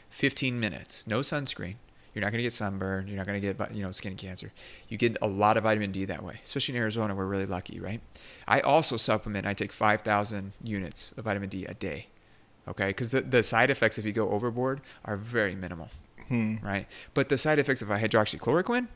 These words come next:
Speaker 1: not good compared to vitamin D.
Speaker 2: Mm-hmm.
Speaker 1: Same as Resdemivir, right? Which is an antiviral that was used during Ebola that had some effectiveness, right? They're trying to push that.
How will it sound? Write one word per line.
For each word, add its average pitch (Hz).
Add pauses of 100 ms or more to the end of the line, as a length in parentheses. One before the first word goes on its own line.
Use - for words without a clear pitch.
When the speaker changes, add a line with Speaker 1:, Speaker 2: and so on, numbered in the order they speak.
Speaker 1:
not 156
good -
compared 123
to 110
vitamin 107
D. 185 (240)
Speaker 2:
Mm-hmm. -
Speaker 1:
Same 147
as 131
Resdemivir, 120 (560)
right? 113
Which 120
is 123
an 110
antiviral 113
that -
was 107
used 113
during 104
Ebola 101 (240)
that 120
had 110 (200)
some 110
effectiveness, 95
right? 101
They're 110
trying 110
to 98
push -
that. 85